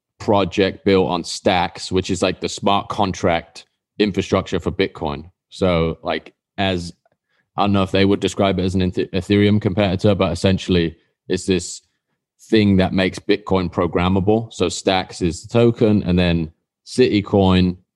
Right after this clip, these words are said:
has a relationship to Stacks. So there are very mu-, like, technical layers in between these two things, but the first City Coin to launch was Miami Coin, and you could stake Stacks to earn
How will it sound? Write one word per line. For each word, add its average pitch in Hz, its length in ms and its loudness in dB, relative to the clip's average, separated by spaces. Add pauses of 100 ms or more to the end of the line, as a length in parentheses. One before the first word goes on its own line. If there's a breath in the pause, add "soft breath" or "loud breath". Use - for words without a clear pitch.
(220)
has 98 260 -4
a 95 60 0
relationship 90 720 -2
to 85 460 0 (120)
Stacks. - 540 -8
So - 140 -4
there 90 140 0
are 90 40 0
very 95 220 4
mu-, 90 180 0 (100)
like, 82 240 -6
technical 92 460 -2
layers 87 340 0
in 85 120 0
between 90 320 0
these 92 160 0
two 101 140 -2
things, 104 320 2
but 87 340 -2 (680)
the 87 140 -2
first 104 420 0
City 107 260 2
Coin 95 280 0
to - 120 -4
launch 87 260 -2
was 85 140 -2
Miami 92 400 0
Coin, 92 480 -2 (440)
and 90 200 2
you 98 80 4
could 95 220 0
stake - 600 -2 (200)
Stacks - 600 -2
to - 200 -2
earn 87 480 2